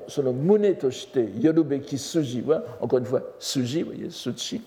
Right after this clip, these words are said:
Ainsi donc, si l'on s'en tient à cette, à cette méthode, la teneur essentielle en étude de la voix, la teneur essentielle en est l'étude de la voix,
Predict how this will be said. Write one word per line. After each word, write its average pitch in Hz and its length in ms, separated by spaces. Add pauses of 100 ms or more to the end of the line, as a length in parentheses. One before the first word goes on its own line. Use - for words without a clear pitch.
(480)
Ainsi 170 240
donc, 180 260
si - 160
l'on 185 100
s'en 190 220
tient 190 300
à 113 80
cette, 135 440
à 131 100
cette 143 280
méthode, 143 540 (440)
la 156 120
teneur 196 500
essentielle 185 640
en 127 100
étude 147 360
de 110 100
la 98 160
voix, 98 280 (800)
la 143 220
teneur 175 400
essentielle 151 760 (280)
en 147 200
est 180 280
l'étude 170 560
de 131 100
la 127 180
voix, - 280